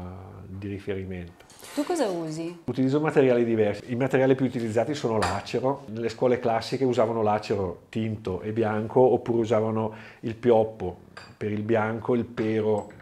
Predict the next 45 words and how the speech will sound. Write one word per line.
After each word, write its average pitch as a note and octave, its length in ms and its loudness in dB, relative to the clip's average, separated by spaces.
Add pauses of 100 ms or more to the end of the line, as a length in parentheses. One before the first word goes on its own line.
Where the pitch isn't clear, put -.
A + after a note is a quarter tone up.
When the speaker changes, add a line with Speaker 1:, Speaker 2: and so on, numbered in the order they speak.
Speaker 1:
tinto. A2+ 600 -2 (380)
Nella B2 240 -2
scuola B2 280 4
bresciana A#2+ 480 0
utilizzavano A2 640 2
l'ebano G#2+ 680 0
e A#2 80 0
il C3+ 100 2
bosso. A#2+ 460 2
In E3 120 -2
questo E3 300 -2
caso, B2+ 440 0
questo B2+ 240 -2
è - 40 2
un C3+ 60 2
violino A#2 340 4
su A2 160 -4
modello G#2+ 360 2
Guarneri G#2+ 440 0
del F#2+ 140 -2
Gesù G#2 360 -2
di G2 80 -6
Cremona. G2 540 -4 (380)
In A#2+ 100 0
realtà C3+ 280 8
ho D3+ 100 10
rubato A#2+ 560 8
alla G2+ 100 4
scuola A2+ 280 2
napoletana G#2 800 -2 (280)
l'idea A#2 240 0
del B2 140 4
filetto B2+ 360 2
perché A2 160 2
mi A2 100 -2
piace A2 260 0
di D3 100 0
più, D3 360 4
e C3+ 240 8
il, C3 440 8
il C3+ 140 4
nero C3 340 8
è D#3+ 60 4
in B2 160 2
carta G2+ 680 -2